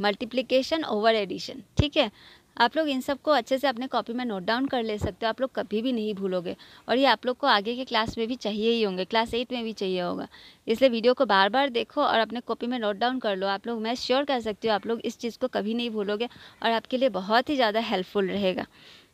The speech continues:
फिर देखो लास्ट, ये देखो distributive property of multiplication over, अब सब्ट्रैक्शन करेंगे, ठीक है, सेम चीज़ था यहाँ पे भी।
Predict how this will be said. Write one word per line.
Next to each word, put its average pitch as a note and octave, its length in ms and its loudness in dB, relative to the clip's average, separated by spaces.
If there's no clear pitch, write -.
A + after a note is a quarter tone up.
फिर C#4+ 140 6
देखो B3 280 4
लास्ट, A#3+ 580 2
ये A#3 140 0
देखो A#3+ 240 -2
distributive B3 540 -4
property A#3+ 460 -4
of A#3 100 -6
multiplication A#3+ 800 -2
over, B3 380 4
अब B3+ 120 2
सब्ट्रैक्शन D4 640 2
करेंगे, G3 380 0
ठीक - 240 0
है, G#3 120 0
सेम C4+ 320 2
चीज़ D#4 240 -2
था D#4 220 0
यहाँ A#3 260 -2
पे C4 140 2
भी। D#4 140 -4